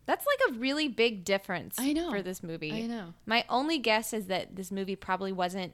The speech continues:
Speaker 1: the biggest hit when it came out. I know it was, I know it was successful, um, but it wasn't, like, Friday the thirteenth, you know what I mean?
Speaker 2: Yeah.
Speaker 1: It wasn't Child's Play.
Speaker 2: Sure.
Speaker 1: So probably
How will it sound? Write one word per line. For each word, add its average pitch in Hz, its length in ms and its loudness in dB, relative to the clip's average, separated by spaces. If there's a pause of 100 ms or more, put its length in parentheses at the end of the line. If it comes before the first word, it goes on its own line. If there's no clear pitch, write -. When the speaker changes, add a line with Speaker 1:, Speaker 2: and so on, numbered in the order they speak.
(140)
Speaker 1:
the 190 140 -4
biggest 190 460 -4
hit 196 320 -4
when 208 140 -4
it - 120 -10
came 220 240 -8
out. 220 400 -2
I 220 60 0
know 277 120 4
it 254 40 4
was, 277 120 0
I 262 60 4
know 381 200 4
it 294 100 0
was 208 80 -10 (120)
successful, 247 920 0 (560)
um, 196 340 -2
but - 180 0
it 214 120 0
wasn't, 214 280 -2
like, 196 200 -8
Friday 196 260 -2
the 175 120 -8
thirteenth, 175 680 -8
you 190 60 -6
know 185 100 -4
what 180 100 -4
I 185 80 -4
mean? 185 160 -4
Speaker 2:
Yeah. 185 180 -4
Speaker 1:
It 196 80 -8
wasn't 196 260 -2
Child's 175 420 -4
Play. 160 480 -6 (920)
Speaker 2:
Sure. 180 260 -12
Speaker 1:
So 190 540 0 (580)
probably 240 580 0